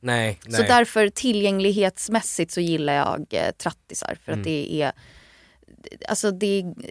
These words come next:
Speaker 2: bara känslan att plocka svamp, hela den, alltså, det, alltså, jag älskar svamp.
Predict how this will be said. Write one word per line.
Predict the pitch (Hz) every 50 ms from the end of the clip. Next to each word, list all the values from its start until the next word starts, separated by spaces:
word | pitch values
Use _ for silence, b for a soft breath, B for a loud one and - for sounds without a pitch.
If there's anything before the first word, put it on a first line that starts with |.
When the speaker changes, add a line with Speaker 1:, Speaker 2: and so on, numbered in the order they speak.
| - - 190 - -
Speaker 2:
bara | - - 220 214 202 190
känslan | - - - 240 226 202 202 - - 233 214 190
att | 175 -
plocka | - - - -
svamp, | 170 - - - 233 233 226 220 214 208 208 202 -
hela | 202 208 196 190 180
den, | 180 - -
alltså, | - 214 - 214
det, | 208 233 226 - - _ _ _ _
alltså, | - 254 - 254
jag | 247 - _ _ _ -
älskar | 320 247 - - - -
svamp. | 196 - 220 - 233 -